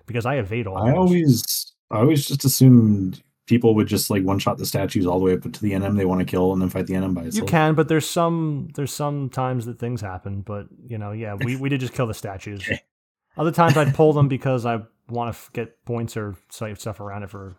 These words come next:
Speaker 1: currency or something. But yes, stuff,
Speaker 2: Sure.
Speaker 1: stuff does still happen in those zones. Sometimes you link a bad statue, think of Sandy if you do something wrong, or if you get resisted. That does happen.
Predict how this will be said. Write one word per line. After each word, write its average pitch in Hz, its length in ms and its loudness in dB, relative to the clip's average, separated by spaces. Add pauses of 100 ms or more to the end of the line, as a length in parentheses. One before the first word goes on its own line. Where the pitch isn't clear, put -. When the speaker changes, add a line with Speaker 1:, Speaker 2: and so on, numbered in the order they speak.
Speaker 1:
currency 104 340 -10
or 98 80 -12
something. 104 300 -10
But 123 100 -8
yes, 107 280 -8 (600)
stuff, 185 240 2
Speaker 2:
Sure. - 80 -6
Speaker 1:
stuff - 380 -2
does 151 200 2
still 147 240 -4
happen 117 320 -4
in 110 60 -6
those 107 160 -6
zones. 92 400 -14
Sometimes 113 480 -6
you 110 100 -8 (120)
link 113 280 -8
a 110 40 -8
bad 110 220 -6
statue, 107 360 -8
think 110 180 -10
of 110 80 -8
Sandy 107 460 -8
if 101 100 -12
you 110 60 -10
do 107 100 -10
something 104 280 -10
wrong, 101 360 -10
or 104 80 -8
if 98 100 -10
you 113 60 -10
get 117 140 -8
resisted. 110 580 -10 (720)
That 113 140 -10
does 117 220 -4
happen. 101 440 -8